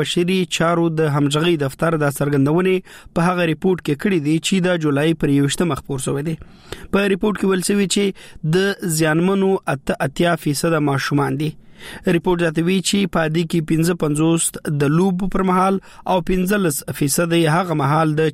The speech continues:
چاودنو ښکار شوي چې اوسپنې یې راټولولې. ریپورت زیاتوي چې د دوه زره دوه ویشتم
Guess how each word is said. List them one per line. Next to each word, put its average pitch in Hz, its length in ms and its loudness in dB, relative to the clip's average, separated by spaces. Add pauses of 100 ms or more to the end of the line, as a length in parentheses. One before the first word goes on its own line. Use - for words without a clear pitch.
چاودنو 147 400 0
ښکار 131 300 -2
شوي 196 260 2
چې 190 100 2 (520)
اوسپنې 139 420 0
یې 151 80 0 (280)
راټولولې. 156 1120 -2
ریپورت 202 300 -2
زیاتوي 190 340 2
چې 160 540 -2
د 180 180 0
دوه 170 200 0
زره 156 200 0
دوه 151 160 2
ویشتم 180 320 -2